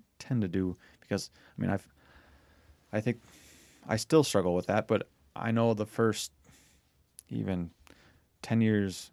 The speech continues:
but I, for all the years that I've been praying with scripture, that's always been a challenge for me, is to just stop and, like, ah,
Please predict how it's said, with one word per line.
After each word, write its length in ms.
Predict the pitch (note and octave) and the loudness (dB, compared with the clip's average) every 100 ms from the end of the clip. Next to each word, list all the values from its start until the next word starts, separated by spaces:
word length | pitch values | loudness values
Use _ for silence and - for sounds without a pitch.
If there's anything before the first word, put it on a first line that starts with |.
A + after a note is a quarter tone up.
| - | -12
but 160 | - - | -10 -10
I, 120 | - - | -12 -14
for 180 | - A#2 | -2 6
all 100 | C3 | 8
the 100 | B2+ | 8
years 160 | B2 A2 | 6 8
that 80 | G2+ | 6
I've 60 | |
been 120 | G2 F#2+ | 6 4
praying 200 | G#2+ F#2+ | 2 2
with 100 | F2+ | 0
scripture, 420 | F#2+ - F#2 E2+ _ _ | -4 -4 -4 -6 _ _
that's 180 | G2+ - | -4 0
always 300 | - G#2+ G2 | 2 4 2
been 140 | G2+ | 0
a 40 | G2 | -2
challenge 400 | - G2 F#2+ - | 0 0 0 -2
for 80 | F#2+ | -2
me, 120 | F2+ | -2
is 100 | E2+ | -4
to 120 | F#2 | -6
just 220 | G#2+ - | -6 -4
stop 380 | - F#2+ F2 - - | 2 2 2 -4 -4
and, 200 | G#2 G2 | -2 0
like, 220 | G2 - _ _ - | -2 -6 _ _ -8
ah, 240 | D#3+ F2 | -4 -4